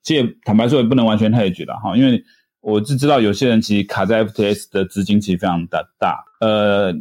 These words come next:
呃，但是就相对的，就是说大家就是，就想说，那如果F T X真的出状况的话，那它发行的这个F T T是显然就会出问题。所以在这几天，其实F T T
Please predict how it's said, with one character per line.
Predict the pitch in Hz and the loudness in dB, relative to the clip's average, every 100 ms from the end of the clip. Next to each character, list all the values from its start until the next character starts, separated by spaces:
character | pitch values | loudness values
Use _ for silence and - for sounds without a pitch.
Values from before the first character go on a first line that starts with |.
| - - | -10 -4
呃， | 117 110 | -2 0
但 | 147 156 | 0 0
是 | 143 | 0
就 | 123 139 | 0 0
相 | 143 139 | 2 2
对 | 135 120 | 2 2
的， | 117 | 2
就 | |
是 | 120 | 2
说 | 127 | 0
大 | 120 123 123 | 0 0 2
家 | |
就 | 120 120 | 0 0
是， | 120 113 | 0 0
就 | 101 135 | -2 -4
想 | 110 101 | -2 0
说， | 107 | 2
那 | 131 | 2
如 | 120 95 127 | 0 0 2
果 | 120 | 2
F | 113 | 0
T | 113 113 113 | -2 -2 -2
X | - | -2
真 | 127 123 | 0 2
的 | 107 95 | 0 -4
出 | - 127 | -6 -2
状 | 117 123 | 0 0
况 | 113 110 | 2 0
的 | 104 | 2
话， | 113 | 2
那 | 107 120 113 _ _ | 2 0 -2 _ _
它 | - 127 | -4 0
发 | 135 127 | 2 0
行 | 123 101 | 2 0
的 | 104 | 0
这 | 113 | 0
个 | 107 | -2
F | 107 - | -4 -4
T | 110 | -2
T | 104 113 104 | 0 0 0
是 | 104 - 113 107 101 - _ _ | -2 -2 0 0 -2 -6 _ _
显 | - 113 | -6 -2
然 | 98 104 | 2 2
就 | 113 | 2
会 | 117 | 2
出 | 107 104 | 0 0
问 | 104 90 | 0 0
题。 | - - - - | -4 -14 -18 -4
所 | 151 160 | 0 2
以 | 131 | 0
在 | - 170 156 143 131 117 | 0 2 4 2 2 0
这 | 180 143 | 0 0
几 | 110 | 0
天， | 101 123 | 0 0
其 | 117 | 2
实 | 113 123 | 2 2
F | 123 - | 0 0
T | 120 | 0
T | 120 120 | 2 2